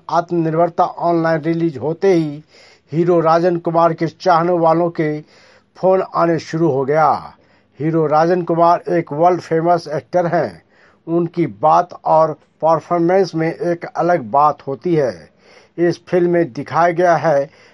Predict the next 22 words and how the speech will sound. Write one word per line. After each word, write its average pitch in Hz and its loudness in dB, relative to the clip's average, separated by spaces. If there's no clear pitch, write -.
बेरोजगारी 165 2
का 170 2
रोना 160 2
रोने 165 0
से 180 -2
अच्छा 156 0
है 123 -4
व्यवसाय 160 0
को 175 -2
बढ़ावा 147 2
देना, 147 -2
साथ 165 2
ही 165 -4
खुद 190 -2
आत्मनिर्भर 160 -2
बन 170 0
दूसरे 180 2
को 180 0
भी 156 -2
रोजगार 151 2
उपलब्ध 156 -4
करवाना। 147 0